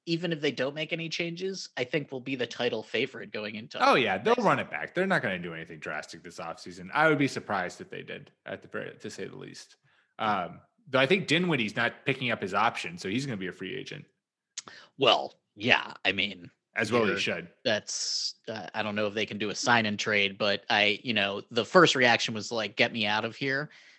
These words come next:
Speaker 1: And then the second reaction was like, "Oh, wait, maybe that's, like,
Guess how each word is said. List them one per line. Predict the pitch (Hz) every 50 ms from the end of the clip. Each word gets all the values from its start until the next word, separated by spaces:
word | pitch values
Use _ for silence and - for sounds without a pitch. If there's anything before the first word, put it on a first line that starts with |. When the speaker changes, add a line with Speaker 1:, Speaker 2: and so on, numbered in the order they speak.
| _ -
Speaker 1:
And | 127 120 120 123
then | 120 113
the | 113
second | - - 123 110 113
reaction | 113 113 113 110 107 - 120
was | 107 104 98
like, | 107 104 101 - - - - - - - -
"Oh, | - 214 202
wait, | 190 180 170 175 170 165 165 165
maybe | 151 147 147 143 147 147
that's, | 139 143 143 139 - - - - - -
like, | - 135 127 123 120 113 -